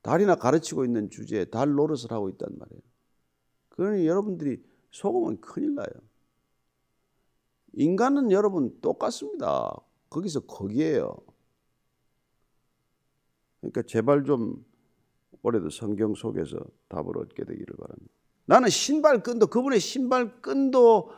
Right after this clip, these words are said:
풀기를 감당하기 어려운 사람이다. 얼마나, 왜 그러냐면 그는 성령과 불로 세례를 받-, 나는 물 몇 방울, 그땐 침례죠. 요단강에 가서 침례 물론 했는데,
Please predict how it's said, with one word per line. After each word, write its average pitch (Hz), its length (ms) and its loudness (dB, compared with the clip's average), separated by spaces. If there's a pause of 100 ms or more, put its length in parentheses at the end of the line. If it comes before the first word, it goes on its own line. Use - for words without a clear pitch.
(260)
풀기를 156 440 -4
감당하기 113 540 -4
어려운 104 300 -8
사람이다. - 420 -20 (1400)
얼마나, 139 540 0 (680)
왜 156 160 10
그러냐면 233 380 8
그는 254 280 8
성령과 214 840 0
불로 403 340 2
세례를 117 400 -2
받-, - 120 -8 (300)
나는 220 380 6
물 285 220 8
몇 202 220 6
방울, 139 260 4
그땐 185 240 2
침례죠. 165 880 0 (460)
요단강에 143 440 4
가서 107 200 -2
침례 165 340 -4
물론 127 300 -2
했는데, 87 680 -4